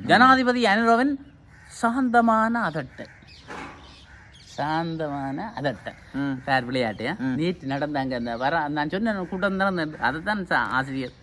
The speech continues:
Speaker 1: நாட்டில் ஏற்பட்டுள்ள அரிசி தட்டுப்பாடும் அதன் காரணமாக எழுந்த விலை உயர்வும் தொடர்பில் ஜனாதிபதி அனுரகுமார திசாநாயக்க அரிசி ஆலை உரிமையாளர்களுடன் முக்கிய சந்திப்பு ஒன்றை மேற்கொண்ட. பேர் கூப்பிட்டு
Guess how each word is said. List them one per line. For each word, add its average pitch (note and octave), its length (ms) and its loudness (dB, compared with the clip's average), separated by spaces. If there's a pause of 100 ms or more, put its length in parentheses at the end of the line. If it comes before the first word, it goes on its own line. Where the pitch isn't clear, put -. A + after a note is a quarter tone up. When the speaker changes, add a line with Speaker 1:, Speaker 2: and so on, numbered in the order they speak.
(400)
Speaker 1:
நாட்டில் B3+ 460 6
ஏற்பட்டுள்ள A3+ 560 6
அரிசி A3 300 4
தட்டுப்பாடும் G#3 680 4
அதன் A3 260 2
காரணமாக G3 520 4
எழுந்த F#3+ 280 -2
விலை F#3 340 -2
உயர்வும் G3 340 -4
தொடர்பில் F3+ 380 -2
ஜனாதிபதி F3+ 500 2
அனுரகுமார F3 640 0
திசாநாயக்க F3 560 -2
அரிசி F#3 440 0
ஆலை E3 260 4
உரிமையாளர்களுடன் E3 1080 -2 (420)
முக்கிய A3 340 -2
சந்திப்பு G3+ 460 -4
ஒன்றை G#3+ 160 -6
மேற்கொண்ட. E3 340 -6
பேர் G#3+ 380 -4
கூப்பிட்டு A3+ 500 -4